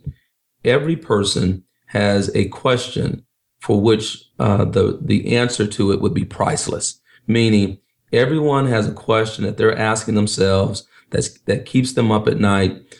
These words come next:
that they're challenged by, that they struggle with, uh, that they don't have clarity on,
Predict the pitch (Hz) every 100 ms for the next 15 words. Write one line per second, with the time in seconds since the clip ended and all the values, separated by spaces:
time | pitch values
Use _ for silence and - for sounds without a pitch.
0 | - - 113 117 - 110 110 107 104 -
1 | 98 98 98 117 - 110 - 107 104 107
2 | 98 98 95 92 _ _ _ _ - 101
3 | 95 98 110 110 113 107 - 107 107 101
4 | 90 87 - 98